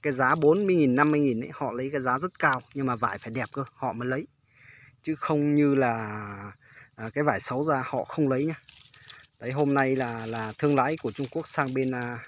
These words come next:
bên, bên chỗ, à, bên, à, à, ngã ba cầu Chét đấy cả nhà. Đã phải, à, di chuyển, thương lái họ đã không có vải đẹp để họ mua, nên là họ di chuyển sang Tân Mộc rất nhiều. Đấy cả nhà. Bởi vì năm nay ấy,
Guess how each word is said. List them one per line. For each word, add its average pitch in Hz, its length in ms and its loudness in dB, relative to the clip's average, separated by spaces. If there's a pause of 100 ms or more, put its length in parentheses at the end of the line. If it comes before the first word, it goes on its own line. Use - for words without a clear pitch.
(140)
bên, 131 220 -6
bên 131 200 -4
chỗ, 143 240 -4
à, 127 140 -4
bên, 127 260 -4
à, 120 180 -8 (800)
à, 113 460 -8
ngã 120 240 -4
ba 127 460 0 (320)
cầu 117 140 -6
Chét 170 200 2
đấy 180 100 -6
cả 107 80 -8
nhà. 104 160 -10 (640)
Đã 131 180 0
phải, 113 380 2
à, 107 160 -8
di 151 160 0
chuyển, 117 340 0 (420)
thương 135 140 -4
lái 127 220 -4
họ 131 220 -6
đã 123 240 -6 (480)
không 202 220 2
có 208 80 0
vải - 180 0
đẹp 104 180 -10 (340)
để 110 140 -10
họ 107 140 -6
mua, 135 260 2 (220)
nên 127 140 -6
là 120 80 -6
họ 110 220 -8
di 131 160 -2
chuyển 110 200 -10
sang 123 160 -8
Tân 127 180 -2
Mộc 113 200 -6
rất 190 200 -8
nhiều. 131 300 -6 (400)
Đấy 101 180 -16
cả 104 60 -14
nhà. 92 140 -16 (920)
Bởi 110 180 -6
vì 117 260 -4
năm 135 220 2
nay 131 180 0
ấy, 143 120 -4